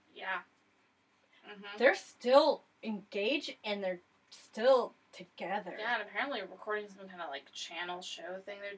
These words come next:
Speaker 1: doing, 'cause they do a bunch of, they, like, flip houses together in fucking some southern state.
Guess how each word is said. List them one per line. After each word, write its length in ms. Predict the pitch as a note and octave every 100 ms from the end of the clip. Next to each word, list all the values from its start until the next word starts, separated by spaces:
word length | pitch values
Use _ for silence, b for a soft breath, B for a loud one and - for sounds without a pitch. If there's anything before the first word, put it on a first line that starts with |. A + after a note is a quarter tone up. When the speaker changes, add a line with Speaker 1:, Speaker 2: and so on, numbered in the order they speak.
| G3+
Speaker 1:
doing, 240 | G3 G3 G3+
'cause 120 | G#3+
they 100 | G#3
do 160 | G#3+
a 40 | G#3
bunch 180 | A3 -
of, 80 | G#3
they, 80 | A3+
like, 180 | A#3+
flip 300 | - - G3 -
houses 400 | - G#3 G#3 G3+
together 500 | G#3+ G#3+ G#3 G#3+ G#3
in 160 | F3+
fucking 340 | F3+ F3+ E3+ F3
some 300 | F#3+ F3+ F3
southern 480 | - F3 E3 E3+ F3+
state. 420 | - F3+ F#3+